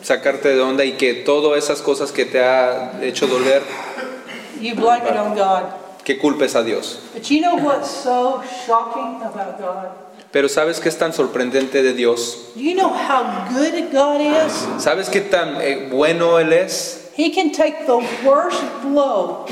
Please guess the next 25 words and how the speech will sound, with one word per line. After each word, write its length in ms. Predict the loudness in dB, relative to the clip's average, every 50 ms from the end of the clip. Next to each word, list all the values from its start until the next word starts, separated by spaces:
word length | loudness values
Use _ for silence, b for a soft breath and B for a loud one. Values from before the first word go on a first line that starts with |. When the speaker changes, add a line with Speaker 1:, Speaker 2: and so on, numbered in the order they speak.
| -12 -6 -4
Speaker 1:
Porque 220 | -2 -2 0 -2 -2
Él 80 | -2 0
puede 180 | 2 2 2 2
tomar 280 | 0 0 0 2 0
el 160 | 0 -2 -2
peor 560 | -2 0 2 4 4 4 2 2 -2 -6 -2 2
golpe 480 | 2 2 2 2 -2 -2 -2 -2 -2 -2 -6 -12 -6 -2
Speaker 2:
that 160 | -2 0 0
the 80 | 0 0
devil 460 | 0 2 4 4 4 2 0 -4 -6 -6 -2 2
ever 340 | 2 2 2 2 0 -2 0
did 200 | -2 -2 -2 -4
to 120 | -8 -10 -8
your 140 | -4 -4 -4 -2
life. 500 | -2 -4 -4 -4 -6 -8 -10 -12 -8 -2
Speaker 1:
que 500 | 0 2 2 2 2 2 0 2 2 2
el, 160 | 0 0 2
el 180 | 2 2 2 0
enemigo, 480 | 0 0 0 2 2 2 4 4 4 2
el 100 | 2 2
diablo, 420 | 2 2 2 2 2 0 0 2
hizo 240 | 0 0 0 0 0
en 100 | 0 0
tu 140 | -2 -4 -2
vida 400 | 0 0 2 2 2 0 0